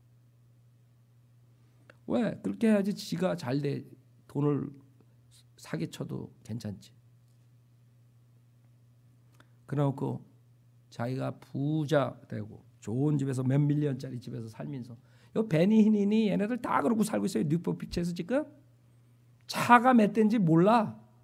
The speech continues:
그것도 여러분 세상에 보지 못한 차들 타고 다닌다고, 목사라는 자들이. 그래놓고 한다는 말이 뭐라는 줄 알아요?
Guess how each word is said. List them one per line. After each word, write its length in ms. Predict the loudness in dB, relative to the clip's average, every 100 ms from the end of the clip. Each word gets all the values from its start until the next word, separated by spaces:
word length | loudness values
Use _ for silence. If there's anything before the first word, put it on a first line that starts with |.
| _ _ _ _ _ _ 0
그것도 320 | 2 4 8
여러분 320 | 10 10 6
세상에 420 | 6 6 8 8
보지 220 | 6 4
못한 240 | 4 4 2
차들 260 | 0 -2 -4
타고 220 | -6 -6
다닌다고, 460 | -6 -6 -8 -10 -16 -12
목사라는 600 | -8 -4 -2 0 -2 -4
자들이. 440 | -6 -8 -10 -12 -14 _ _ _ _ _ _ _ _ -6
그래놓고 280 | 6 8 8
한다는 420 | 8 8 10 10
말이 540 | 8 8 6 2 -2 -4
뭐라는 380 | 0 2 2 2
줄 100 | 0
알아요? 280 | -2 -2